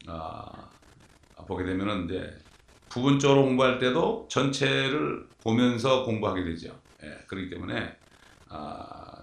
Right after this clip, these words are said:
도움이 될 거예요. 그래서 이게 우리 아, 주님께서 유대인들에게 "아버지의 뜻이 하늘에서와 같이 땅에서, 이 지구에서,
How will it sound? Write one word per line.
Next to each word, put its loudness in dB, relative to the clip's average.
도움이 -4
될 -6
거예요. -12
그래서 -6
이게 -4
우리 -6
아, -8
주님께서 2
유대인들에게 -2
"아버지의 -2
뜻이 0
하늘에서와 2
같이 -2
땅에서, 0
이 -6
지구에서, 0